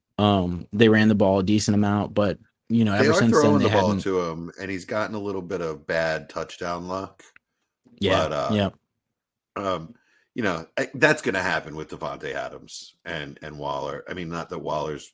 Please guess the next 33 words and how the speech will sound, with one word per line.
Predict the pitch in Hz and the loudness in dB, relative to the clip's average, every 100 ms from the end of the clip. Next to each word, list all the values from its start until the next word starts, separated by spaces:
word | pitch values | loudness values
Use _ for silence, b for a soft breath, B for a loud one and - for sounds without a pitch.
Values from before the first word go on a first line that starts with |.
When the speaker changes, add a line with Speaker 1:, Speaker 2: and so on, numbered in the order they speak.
| _ | _
Speaker 2:
stolen | - - 78 78 80 | -18 -8 -8 -6 -8
anything | 82 85 78 73 | -10 -10 -12 -10
from | 76 | -10
him, | 82 73 | -8 -8
but | 76 64 - b b b b b b 113 | -8 -10 -12 b b b b b b 4
Adams, | 107 107 98 107 | 6 6 2 2
Waller, | 104 95 90 87 82 | 6 8 6 2 -2
and | 90 82 78 | -6 -6 -6
Hunter | 73 87 80 | -8 -6 -4
Renfrow | 80 87 78 85 73 | -2 -4 -4 -6 -2
are | 76 | 0
all | 80 76 | 0 0
really | 82 78 73 | -4 -4 -6
good | 76 82 | -4 -4
around | 73 67 67 | -2 -6 -10
the, | 69 _ _ | -16 _ _
uh, | 71 71 - | -12 -12 -8
around | 80 71 | -6 -6
the | 67 | -8
goal | 80 71 | -10 -10
line. | 64 62 _ _ _ _ _ _ _ - | -10 -16 _ _ _ _ _ _ _ -10
Um, | 82 76 73 _ - | -6 -6 -8 _ -14
so, | - 123 113 98 _ _ _ _ b b b b b b b b _ _ | 2 4 4 0 _ _ _ _ b b b b b b b b _ _
uh, | 101 95 82 - - | 2 4 2 -4 4
but | 160 - _ - - | 4 2 _ -12 -6
he, | - 170 - | -4 -4 -4
he | 113 165 143 | -6 0 0
is | 160 143 | 0 2
their | 135 | 2
lead | 117 120 107 | 2 -2 -2
back, | 120 113 - - _ _ - | -2 -2 -12 -20 _ _ -16
you | 87 | -10
know. | 85 | -8